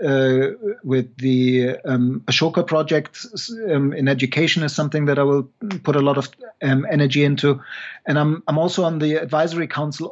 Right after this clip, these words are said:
of the Ecosystem Restoration Camp Foundation, which is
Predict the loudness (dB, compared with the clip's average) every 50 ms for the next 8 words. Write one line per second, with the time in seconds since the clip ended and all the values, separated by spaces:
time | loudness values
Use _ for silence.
0 | -4 -4 -4 -2 -2 -4 -2 0 0 0 0 0 0 0 -2 -2 -2 -2 -2 -2
1 | 0 0 2 2 2 0 0 0 0 2 2 4 4 2 2 0 0 0 0 -2
2 | -2 -2 -4 -4 -4 -4 -2 0 0 2 4 4 4 2 2 2 2 2 2 2
3 | 0 0 2 0 0 0 -4